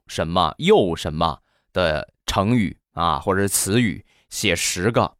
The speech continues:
那，然后她闺女就开始写，又长又细，又哭又笑。写完这俩，实在憋不出来了。“爸爸，我实在想不出来了，你能跟我说说还有什么别的词儿吗？”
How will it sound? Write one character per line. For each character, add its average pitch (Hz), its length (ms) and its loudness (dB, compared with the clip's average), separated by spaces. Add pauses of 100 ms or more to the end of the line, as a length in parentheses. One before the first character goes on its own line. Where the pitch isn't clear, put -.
(320)
那， 80 360 -8
然 85 140 -6
后 92 100 -4
她 90 220 -4
闺 98 180 -4
女 87 120 -4
就 82 60 -8
开 90 120 -2
始 92 80 -4
写， - 280 -14 (420)
又 113 280 4
长 85 340 -2
又 110 240 2
细， 98 440 -4 (400)
又 120 280 4
哭 123 360 0
又 107 240 2
笑。 107 400 0 (240)
写 90 200 -4
完 87 160 2
这 117 120 4
俩， 76 200 0
实 - 240 -4
在 123 200 2
憋 113 200 2
不 98 120 -2
出 101 160 -6
来 78 240 -4
了。 78 160 -12 (440)
“爸 139 300 4
爸， 110 480 4
我 107 180 2
实 127 220 0
在 151 240 4
想 104 320 0
不 117 80 0
出 127 200 0
来 92 280 2
了， 104 200 4
你 98 160 -4
能 120 180 -2
跟 147 120 0
我 113 140 4
说 135 220 0
说 117 120 2
还 110 120 2
有 131 120 4
什 101 140 -4
么 120 160 -4
别 95 240 0
的 151 100 0
词 - 120 -6
儿 82 200 -2
吗？” 87 260 -2